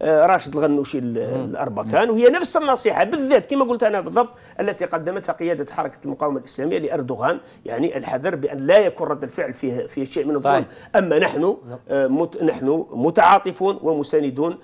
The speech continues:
Speaker 1: آه، بالحكومة التركية اللي هي مفخر العالم الإسلامي في التنمية.
Speaker 3: طيب، روحوا
Speaker 1: وبيسيبوا
Speaker 3: له.
Speaker 1: ب-، ب-، بورقعة وشو نقول له؟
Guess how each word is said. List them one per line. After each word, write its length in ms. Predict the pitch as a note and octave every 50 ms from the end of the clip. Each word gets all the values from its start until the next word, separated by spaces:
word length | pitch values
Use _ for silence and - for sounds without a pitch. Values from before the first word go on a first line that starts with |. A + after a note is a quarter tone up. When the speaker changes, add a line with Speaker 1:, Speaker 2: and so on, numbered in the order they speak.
| - - - _ -
Speaker 1:
آه، 280 | - C3+ C3 B2+ - -
بالحكومة 920 | C3 B2+ C3 C3+ C3+ D#3+ D3 D#3 C#3+ C3 - - B2+ - D#3+ C#3+ C3 A#2+
التركية 580 | A#2+ A2+ - - - - A#2 - - B2 D3+
اللي 160 | F3+ D#3+ B2 -
هي 80 | A#2+
مفخر 320 | C3+ D3+ - - - A#2+ A#2
العالم 280 | A2+ A2+ A#2+ B2 A#2
الإسلامي 340 | A2 A#2+ A#2 - C3+ B2+ A#2
في 80 | - -
التنمية. 400 | - - A#2 A2 F#2+ A2 D3+ -
Speaker 3:
طيب، 260 | C3+ C#3+ C#3+ C3 C3+
روحوا 120 | - C#3+
Speaker 1:
وبيسيبوا 420 | C#3+ D3 C#3+ D#4 - B3+ C4+ B3+ G#3+
Speaker 3:
له. 160 | A#3 A3+ A3
Speaker 1:
ب-، 40 | G#3
ب-، 160 | A3 G#3 G3
بورقعة 360 | G#3 G#3+ G#3+ F#3+ G#3 A#3 B3+
وشو 200 | A#3+ - A#3+ G#3+
نقول 160 | F3+ F3+ D3+
له؟ 80 | A2+